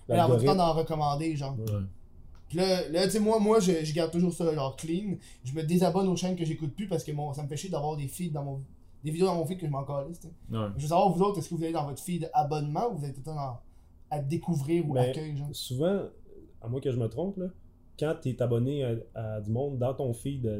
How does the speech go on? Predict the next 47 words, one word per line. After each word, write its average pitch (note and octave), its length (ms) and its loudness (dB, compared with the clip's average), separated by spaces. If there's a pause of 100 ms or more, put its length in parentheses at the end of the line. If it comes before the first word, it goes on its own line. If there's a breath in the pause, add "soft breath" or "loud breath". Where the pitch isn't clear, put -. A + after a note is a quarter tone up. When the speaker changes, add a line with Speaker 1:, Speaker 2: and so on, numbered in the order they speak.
(120)
Speaker 2:
tendance, A#2+ 460 0
ça A2 120 -2
va A2 100 -2
être A2+ 80 -2
du G#2+ 140 -4
monde A2+ 260 0
que A2 80 -8
tu G#2 120 -10
suis. A2+ 240 -6 (800 soft breath)
Puis - 60 10
Speaker 1:
Ouais. D3 220 10
Speaker 2:
d'autres D3 120 2
mondes. A#2 300 4 (200)
Speaker 1:
Ouais, D3+ 160 4
Speaker 2:
Il - 80 8
y - 40 8
a B2+ 100 8
Speaker 1:
mais B2 80 6
Speaker 2:
beaucoup E3+ 100 4
Speaker 1:
tu F#3+ 80 2
sais F3+ 100 10
Speaker 2:
de, C#3 200 4
de, A#2 240 0
de A2 120 0
vidéos A#2 280 2
que, B2+ 120 -6
de A2 60 -2
Speaker 1:
Ouais. A2+ 120 0
Speaker 2:
monde A2+ 180 0
que A2+ 60 -4
tu G#2+ 60 -6
suis. A#2 260 -8 (120)
Speaker 1:
Mais C#3+ 80 -6
l'affaire D#3+ 240 0
qui - 80 -10
commence E3+ 140 0
à F3+ 40 0
me - 40 -4
faire C#3+ 160 -4
chier G#3 120 -8
de F3+ 60 -2
Speaker 2:
Moi, F3 80 4
je C3+ 80 0
fais C3 100 2
les A#2 80 6
Speaker 1:
l'algorithme, A2+ 260 0
Speaker 2:
deux. - 40 -12